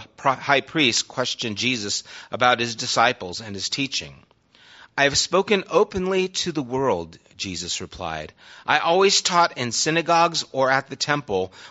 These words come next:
where all the Jews come together. I said nothing in secret. Why question me? Ask those who heard me. Surely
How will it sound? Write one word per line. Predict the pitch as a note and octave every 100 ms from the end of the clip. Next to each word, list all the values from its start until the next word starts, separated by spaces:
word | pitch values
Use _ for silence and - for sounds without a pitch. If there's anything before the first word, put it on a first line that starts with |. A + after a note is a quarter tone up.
| -
where | C3
all | D3+ E3+ F#3+
the | F#3
Jews | D3+ D3+ D3 C3+
come | - C#3+ C3
together. | B2+ A2+ C#3+ G#2+ G#2
I | C3
said | - G3
nothing | D#3 D#3 F#3+ A#2+
in | A2
secret. | G2 D3 D3+ F2 E2 - _ _ _ _ _
Why | - B2 G#3+
question | A#3+ - A#3+ - - G2+
me? | D3 C3 _ _ _ _ _ - - _ - - _ -
Ask | C#3+ F3 -
those | C3 C3 C#3 - -
who | D#3 E3+
heard | D#3 A#3 F3+
me. | E2+ C#2+ E2 _
Surely | - - A#3 A#3+ A#3+ A3